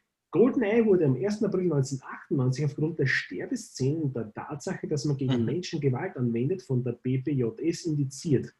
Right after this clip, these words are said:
Speaker 1: Klammer Gewaltverherrlichung.
Speaker 2: Genau.
Speaker 1: In Deutschland darf dieses Spiel weder beworben noch im Laden frei ausgelegt werden. In
Speaker 2: Und du
Speaker 1: Österreich
Speaker 2: darfst
Speaker 1: und der
Speaker 2: nicht
Speaker 1: Schweiz, in Österreich und der Schweiz war das Spiel ohne Einschränkungen erhältlich. Das finde ich auch sehr geil.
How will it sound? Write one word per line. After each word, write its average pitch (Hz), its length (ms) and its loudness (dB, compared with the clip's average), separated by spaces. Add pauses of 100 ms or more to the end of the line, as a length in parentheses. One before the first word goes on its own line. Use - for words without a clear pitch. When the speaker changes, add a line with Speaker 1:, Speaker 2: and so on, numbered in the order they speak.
Speaker 1:
Klammer 113 260 -2
Gewaltverherrlichung. 120 960 2 (180)
Speaker 2:
Genau. 226 220 10
Speaker 1:
In 127 140 4
Deutschland 190 540 2
darf 165 180 -2
dieses 156 200 -4
Spiel 165 500 0
weder 196 260 4
beworben 165 680 2
noch 165 200 -2
im 151 160 4
Laden 131 440 2
frei 143 380 0
ausgelegt 139 640 0
werden. 104 320 -2 (340)
In 330 100 4
Speaker 2:
Und 302 60 6
du - 40 8
Speaker 1:
Österreich 202 160 6
Speaker 2:
darfst 160 220 10
Speaker 1:
und 139 60 2
der 143 80 10
Speaker 2:
nicht 139 180 8
Speaker 1:
Schweiz, - 340 0 (840)
in 135 100 8
Österreich 160 320 4
und 156 120 2
der 151 60 6
Schweiz 131 280 2
war 160 60 4
das 147 120 2
Spiel 156 260 0
ohne 139 220 4
Einschränkungen 139 600 4
erhältlich. 120 420 4
Das 120 200 -2
finde 123 240 4
ich 123 60 4
auch 123 40 2
sehr 107 320 -2
geil. 95 320 -12